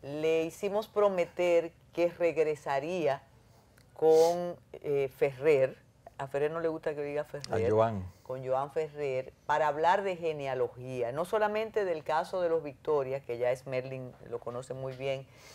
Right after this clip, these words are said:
Speaker 1: y de los Soto, que vamos a hablar hoy, sino de lo que significa la genealogía, esa pasión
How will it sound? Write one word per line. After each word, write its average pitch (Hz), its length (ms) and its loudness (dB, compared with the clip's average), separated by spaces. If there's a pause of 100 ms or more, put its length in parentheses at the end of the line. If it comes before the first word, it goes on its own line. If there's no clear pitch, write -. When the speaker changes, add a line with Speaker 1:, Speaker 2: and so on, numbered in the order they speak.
(140)
Speaker 1:
y 165 80 -4
de 156 120 8
los 147 180 6
Soto, 185 600 6 (160)
que 113 80 -8
vamos 127 320 -4
a 127 40 -2
hablar 139 280 -2
hoy, 127 160 0 (340)
sino 180 340 -2
de 226 100 2
lo 190 180 0
que 170 140 -6
significa 180 720 -6
la 170 120 0
genealogía, 151 680 -4
esa 170 340 -6
pasión 160 640 -2